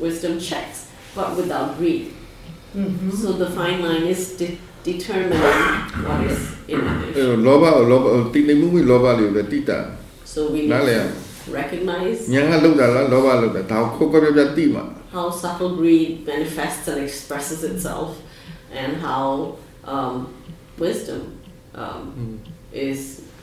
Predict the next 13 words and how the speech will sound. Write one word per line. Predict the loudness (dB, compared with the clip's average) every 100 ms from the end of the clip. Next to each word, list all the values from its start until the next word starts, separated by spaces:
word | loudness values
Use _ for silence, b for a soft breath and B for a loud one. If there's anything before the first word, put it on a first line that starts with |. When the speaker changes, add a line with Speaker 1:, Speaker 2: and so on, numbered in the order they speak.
| -20 -20 -18
Speaker 1:
expressed | -16 -12 -12 -12 -10
in | -8
its | -8 -10
subtle | -12 -14 -16 -14
ways. | -14 -16 -18 -18 -14
Yeah, | -12 -12 -16 -18 -20 -20 -18
or | -14 -8
can | -8 -8
be | -10
expressed | -16 -18 -20 -20
in | -20
it. | -18
Speaker 2:
Mm-hmm. | -16 -16 -16